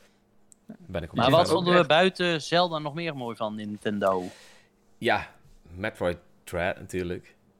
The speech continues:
Speaker 1: Die game, die,
Speaker 3: Tuurlijk.
Speaker 1: eh, zag wel echt slick uit.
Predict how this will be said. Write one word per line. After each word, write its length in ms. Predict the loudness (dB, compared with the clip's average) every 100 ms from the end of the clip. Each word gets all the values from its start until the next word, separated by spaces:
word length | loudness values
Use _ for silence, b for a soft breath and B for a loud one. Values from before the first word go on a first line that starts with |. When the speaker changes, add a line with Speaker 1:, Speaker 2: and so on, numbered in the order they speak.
| _
Speaker 1:
Die 120 | -14 -6
game, 140 | -6 -2
die, 140 | 0
Speaker 3:
Tuurlijk. 140 | 0 -2
Speaker 1:
eh, 320 | -6 -8 -8
zag 240 | -8 -8
wel 180 | -8 -10
echt 280 | -8 -8 -8
slick 420 | -8 -8 -10 -8
uit. 400 | -8 -10 -12 -20